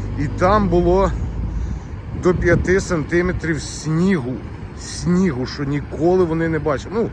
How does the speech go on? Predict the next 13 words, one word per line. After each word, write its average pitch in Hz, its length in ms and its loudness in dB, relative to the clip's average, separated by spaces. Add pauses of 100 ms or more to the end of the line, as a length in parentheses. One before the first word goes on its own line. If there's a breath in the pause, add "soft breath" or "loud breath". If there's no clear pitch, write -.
(300 loud breath)
вони 156 140 0
колись 160 260 2
бачили, 147 440 0
кажуть, 139 320 -2
в - 120 -10
шістдесят 160 380 -2
чотири 170 280 0
роки 165 340 0
тому 151 240 -2 (500 loud breath)
вони 147 180 0
бачили 139 440 0
стільки 143 340 -2
снігу. 120 400 -2